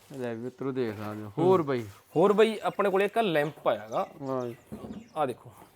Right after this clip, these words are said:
Speaker 2: ਇਹ ਵੀ ਰਿਚਾਰਜੇਬਲ ਲੈਂਪ ਆ ਗਾ।
Speaker 1: ਹੂੰ।
Speaker 2: ਤੇ
Speaker 1: ਬੈਟਰੀ ਪੈਂਦੀ ਹੈ ਜਾਂ ਫਿਰ ਏਦਾਂ ਹੀ
Speaker 2: ਇਹ
Speaker 1: ਚ-?
Speaker 2: ਚਾਰਜ ਹੁੰਦਾ ਜੀ,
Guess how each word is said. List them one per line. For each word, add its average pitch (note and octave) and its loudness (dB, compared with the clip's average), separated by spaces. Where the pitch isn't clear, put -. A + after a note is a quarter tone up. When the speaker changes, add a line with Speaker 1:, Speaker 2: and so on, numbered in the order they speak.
Speaker 2:
ਇਹ D#3+ 2
ਵੀ A3+ 6
ਰਿਚਾਰਜੇਬਲ D#3 8
ਲੈਂਪ C3+ 2
ਆ A#2 2
ਗਾ। G#2+ -6
Speaker 1:
ਹੂੰ। C3+ -6
Speaker 2:
ਤੇ A2+ -4
Speaker 1:
ਬੈਟਰੀ C#3+ -2
ਪੈਂਦੀ F3+ 0
ਹੈ G#3 -2
ਜਾਂ G#3 0
ਫਿਰ G3 -4
ਏਦਾਂ D#3+ -2
ਹੀ D#3+ -2
Speaker 2:
ਇਹ G3 6
Speaker 1:
ਚ-? - -2
Speaker 2:
ਚਾਰਜ G#3+ 12
ਹੁੰਦਾ D3+ 6
ਜੀ, A2 -2